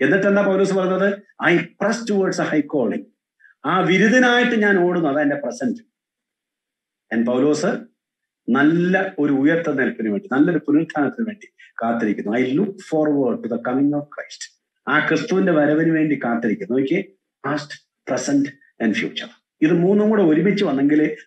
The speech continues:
ജീവിതം ആകത്തുള്ളൂ. കഴിഞ്ഞ കാലങ്ങളിൽ മാത്രം രമിക്കുന്നത് ജീവിതമല്ല. പ്രസന്റ് ഡേ മാത്രം, ഇന്നത്തെ കാലത്തേക്ക് വേണ്ടി മാത്രം ജീവിക്കുന്നത്, അത് ക്രിസ്തീയ ജീവിതമല്ല. പിന്നെ സ്വപ്നങ്ങൾ മാത്രം നെയ്ത്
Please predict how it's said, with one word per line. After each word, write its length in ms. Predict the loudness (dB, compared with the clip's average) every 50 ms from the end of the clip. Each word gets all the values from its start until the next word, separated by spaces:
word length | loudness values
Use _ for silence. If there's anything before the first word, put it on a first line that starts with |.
| _ _ -2
ജീവിതം 280 | -2 0 0 0 0
ആകത്തുള്ളൂ. 480 | -2 -2 -4 -6 -10 -14 -16 -18 _ _ _ _ _ _ _ _ _ _ _ _ _ _ _ _ _ _ _ _ _ _ _ -2 0
കഴിഞ്ഞ 260 | 2 4 4 4 4
കാലങ്ങളിൽ 360 | 4 2 2 2 2 2 2
മാത്രം 580 | 2 2 2 2 0 0 0 0 0 2 2 2
രമിക്കുന്നത് 420 | 2 2 2 2 0 0 0 0
ജീവിതമല്ല. 760 | 0 0 0 0 0 0 0 0 -2 -2 -2 -2 -4 -6 -8 _ _ _ _ _ _ _ _ _ _ _ _ _ _ _ _ _ _ _ _ -4
പ്രസന്റ് 400 | -4 -2 0 0 0 2 2 2
ഡേ 60 | 2
മാത്രം, 580 | 0 0 0 0 -2 -2 -2 -4 -4 -4 -6 -6 -6
ഇന്നത്തെ 280 | -4 -2 -2 -2 -2 -2
കാലത്തേക്ക് 440 | -2 -2 -2 -2 -2 -2 -2 -2 -2
വേണ്ടി 260 | -2 -2 -2 0 0
മാത്രം 720 | 0 0 0 -2 -2 -2 -2 -2 -4 -4 -4 -4 -4 -4
ജീവിക്കുന്നത്, 460 | -4 -4 -4 -4 -2 -2 -4 -4 -6 -10 -12 _ _ _ _ _ _ _ _ _ _ _ _ _ _ _ _ _ _ _ _ _ _ _ -10
അത് 120 | -8 -6
ക്രിസ്തീയ 300 | -6 -8 -6 -6 -4 -2
ജീവിതമല്ല. 500 | 0 0 0 0 -2 -4 -6 -8 -12 -16 -18 _ _ _ _ _ _ _ _ _ 2
പിന്നെ 220 | 2 4 4 4
സ്വപ്നങ്ങൾ 580 | 2 2 0 -2 -2 0 0 2 2 2 2 2
മാത്രം 840 | 2 2 2 0 -2 -2 -4 -4 -4 -2 0 2 2 2 2 0 0
നെയ്ത് 580 | 0 2 2 2 2 2 2 0 0 -2 -4